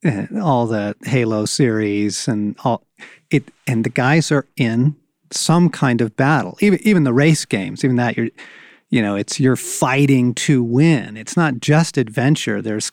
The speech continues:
there's, there's battle to it, right? That, see, see how crucial that is to the masculine soul. It's, like, so deep. And if you just take that off the table and you say, "Yeah, that's just you and your video games. That's, that's not, that's not part of a spiritual life." I mean, w-,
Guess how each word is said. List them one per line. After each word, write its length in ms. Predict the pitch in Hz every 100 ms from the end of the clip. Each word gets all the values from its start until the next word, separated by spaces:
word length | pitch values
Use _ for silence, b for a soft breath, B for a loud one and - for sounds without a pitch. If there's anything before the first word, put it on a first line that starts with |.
| -
there's, 340 | 117 107 - -
there's 200 | 113 110
battle 400 | 135 170 240 98
to 120 | - 117
it, 160 | - _ -
right? 280 | 120 139 - -
That, 240 | 165 165 B B B B
see, 260 | - 220 185
see 160 | -
how 120 | 240
crucial 460 | 240 - - 202 165
that 120 | 147
is 180 | 131 123
to 60 | -
the 80 | 117
masculine 520 | 104 98 - 117 90
soul. 380 | - - - _ _ _ _ _ _
It's, 180 | - -
like, 160 | 139 -
so 280 | - 175 160
deep. 320 | 120 104 -
And 100 | 160
if 140 | 123 180
you 80 |
just 300 | 196 185 - -
take 580 | - - 202 196 -
that 220 | 175 147 143 -
off 260 | 120 117
the 100 | -
table 500 | - - 95 - _ _ b b b b
and 80 | 135
you 60 | 123
say, 180 | -
"Yeah, 500 | 139 143 170 170 165 165
that's 220 | 185 202
just 200 | - 185
you 160 | 160 143
and 120 | 131
your 80 | 110
video 340 | 104 107 98
games. 400 | 92 - 117 117
That's, 220 | - 139 -
that's 300 | 131 123 -
not, 260 | 143 101 - b b b b b b b b b -
that's 200 | 170 -
not 180 | 131 -
part 220 | - 95
of 60 |
a 80 | 117
spiritual 560 | - - 123 107 - 113
life." 500 | 107 117 98 - -
I 60 | 139
mean, 200 | 143 143
w-, 120 | -